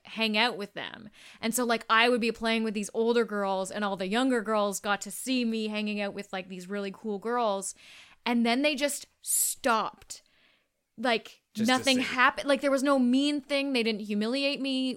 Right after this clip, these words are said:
Speaker 1: Nah, nah, nah. Like, nothing, nothing that big. But it was just, like, I was just back, I was just demoted all of a sudden.
Speaker 2: Yeah.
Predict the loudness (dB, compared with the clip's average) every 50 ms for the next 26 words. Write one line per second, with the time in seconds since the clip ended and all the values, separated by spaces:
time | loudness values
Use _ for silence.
0 | -4 -4 -4 -4 -2 -2 0 2 4 4 6 6 4 4 2 0 0 -2 -4 -2
1 | -2 -4 -2 -4 -4 -2 -2 -2 -2 -2 -2 -2 -2 -2 -2 -2 -2 -2 -2 -2
2 | -4 -8 -10 -10 -6 -4 -4 -4 -4 -4 -6 -6 -4 -2 -2 -2 -2 -4 -8 _
3 | _ _ _ _ _ _ _ _ _ _ _ _ _ _ _ _ -2 0 2 2
4 | 2 2 0 -2 -4 -4 0 2 2 2 2 0 _ _ _ _ -16 -10 -8 -8
5 | -6 -6 -8 -8 -10 -10 -10 -6 -4 -4 -2 -2 -2 -2 0 0 2 2 2 2
6 | 2 0 -2 -4 -4 -2 -4 -4 -4 -8 -12 -14 -14 _ -4 -4 -2 -2 -4 -6